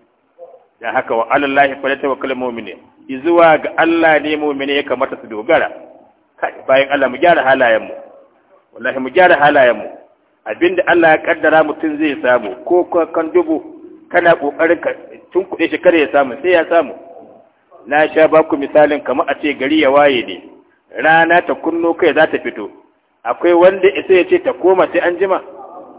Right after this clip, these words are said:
Babu. Har Bahaushe yake cewa idan rana ta fito, tafin hannu baya kare ta. Duk garin nan in mun taru, ba ma iya mai da ita mu ce ta koma sai an jima. Duk jihar nan in mun taru,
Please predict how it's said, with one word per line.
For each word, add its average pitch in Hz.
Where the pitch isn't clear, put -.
Babu. 131
Har 151
Bahaushe 151
yake 151
cewa -
idan 165
rana 160
ta 156
fito, 147
tafin 175
hannu 180
baya 190
kare 151
ta. 101
Duk -
garin 185
nan 180
in 165
mun 165
taru, 107
ba 175
ma 175
iya 165
mai 156
da 151
ita 160
mu 143
ce 139
ta 123
koma 160
sai 131
an 120
jima. 117
Duk 208
jihar 220
nan 185
in 175
mun 175
taru, 117